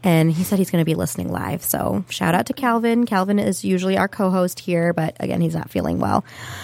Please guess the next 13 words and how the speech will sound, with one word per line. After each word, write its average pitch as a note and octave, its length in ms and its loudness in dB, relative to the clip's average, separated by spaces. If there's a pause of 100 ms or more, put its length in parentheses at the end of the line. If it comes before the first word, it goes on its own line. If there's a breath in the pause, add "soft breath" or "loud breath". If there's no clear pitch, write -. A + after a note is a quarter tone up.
(280 loud breath)
Um, G3 480 0
and G#3 200 2
we C#4 160 0
actually, F#3 540 0
um, E3 320 2
have F3 240 -2
back-to-back A3+ 540 -2
episodes F3 420 0
today E3+ 340 2
for F3+ 180 2
our D#3 100 4
live D#3 320 0
listeners, F3 540 0